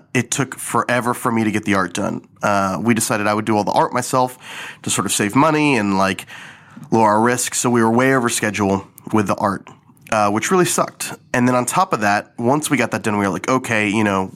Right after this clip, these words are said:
let's move forward. Let's go quick." Um, we got our first round of proofs back from the manufacturer,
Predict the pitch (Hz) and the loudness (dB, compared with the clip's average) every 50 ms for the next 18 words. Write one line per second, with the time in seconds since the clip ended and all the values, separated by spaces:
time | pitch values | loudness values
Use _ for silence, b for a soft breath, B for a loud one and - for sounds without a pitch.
0 | - - - 123 120 - - 131 120 120 - 113 107 107 104 107 - - - 113 | -12 -4 -2 -2 -2 0 0 0 0 0 2 2 2 2 0 -2 -4 -2 -2 -2
1 | 107 - - 110 107 104 - B B B B B B B B B B - 117 110 | -2 0 0 0 0 -2 -4 B B B B B B B B B B 0 2 2
2 | 104 104 101 98 95 95 117 131 - - - - - - 127 120 123 117 113 113 | 4 4 2 2 0 -2 -4 -6 -10 -18 -20 -20 -2 0 2 2 4 2 0 -2
3 | - - 160 160 160 143 - - 131 117 107 104 - - - 143 143 135 - - | -2 -2 0 2 2 0 0 2 0 0 0 -2 -4 -2 0 2 2 2 0 -2
4 | - 104 98 92 98 - - - - - - 107 101 98 98 98 107 113 113 113 | -2 -2 -2 -2 -4 -6 -10 -12 -8 -4 -2 0 0 0 0 0 0 0 0 0
5 | - 180 202 - - - 104 92 95 | 0 -2 -2 -2 -4 -4 -4 -6 -6